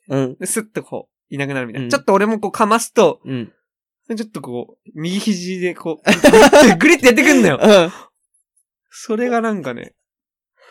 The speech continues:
Speaker 1: 鼻につく。
Speaker 2: なんか戦ってるというかね。
Speaker 1: <laughs> ああ。
Speaker 2: うん。俺からしたら全然戦う気ないのよ。
Speaker 1: うん。
Speaker 2: やっぱ喧嘩って同レベルでしか起きないから。
Speaker 1: うん。
Speaker 2: 俺は全然がん、眼中ない。
Speaker 1: うん。
Speaker 2: で、そいつはなんかこう、やるじゃん、みたいな。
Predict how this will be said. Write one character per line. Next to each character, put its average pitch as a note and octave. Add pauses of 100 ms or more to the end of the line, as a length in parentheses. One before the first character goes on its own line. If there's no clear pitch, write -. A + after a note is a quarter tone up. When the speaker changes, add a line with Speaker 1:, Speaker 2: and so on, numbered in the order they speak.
(100)
Speaker 1:
鼻 D#3+
に C#3+
つ -
く。 -
Speaker 2:
な C4+
ん B3+
か G3+
戦 A3
っ - (340)
て E4
る D#4+
と D4
い A#3
う -
か E3
ね。 E3
Speaker 1:
<laughs> -
あ D#3+
あ。 -
Speaker 2:
う F3 (160)
ん。 -
俺 D4
か E4+
ら F4
し -
た C4
ら G3
全 A#3
然 B3+
戦 D4
う B3
気 B3+
な B3
い D#3
の A#2
よ。 -
Speaker 1:
う D#3
ん。 -
Speaker 2:
や E3
っ -
ぱ F3+
喧 C4+
嘩 C#4
っ -
て A#3
同 A3+
レ A#3
ベ F#3
ル D#3
で C3+
し -
か B2+
起 A#2
き -
な G2
い G2
か - (120)
ら。 E3+
Speaker 1:
う D#3+
ん。 -
Speaker 2:
俺 B3+
は B3
全 B3
然 G#3+
が G#3+
ん、 D#3+
眼 A#3
中 D3+
な D#3+
い。 - (220)
Speaker 1:
う C3
ん。 -
Speaker 2:
で、 A3+
そ D4+
い D4
つ -
は C#4+
な C4+
ん A#3
か F#3
こ C#3+ (340)
う、 -
や E3
る F3
じ D3
ゃ A2
ん、 G#2+
み G2+
た C#2
い -
な。 -